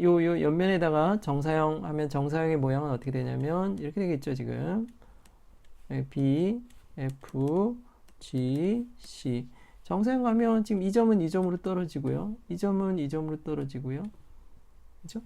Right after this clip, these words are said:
그다음에 G는 그대로 있고요. 그러면 정사형은 지금 요 삼각형이죠. 요, 요 삼각형, 정사형. 즉, 어떤 거냐면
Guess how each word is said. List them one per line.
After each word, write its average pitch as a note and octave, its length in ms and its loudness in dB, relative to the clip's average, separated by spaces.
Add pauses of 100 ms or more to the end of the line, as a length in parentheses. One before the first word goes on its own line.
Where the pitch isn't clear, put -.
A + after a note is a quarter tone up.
(280)
그다음에 F#3 500 -2
G는 F3 280 0
그대로 C#3+ 300 -2
있고요. E3+ 420 -6 (100)
그러면 F3+ 480 -4 (540)
정사형은 D#3 640 0
지금 E3 360 -4 (460)
요 D#3+ 160 2
삼각형이죠. F3 680 -2
요, C3 240 -4
요 C#3 100 -2
삼각형, A#2+ 480 -6 (160)
정사형. A#2+ 560 -6 (540)
즉, F#3+ 280 -2 (280)
어떤 C3+ 240 -6
거냐면 C3+ 440 -4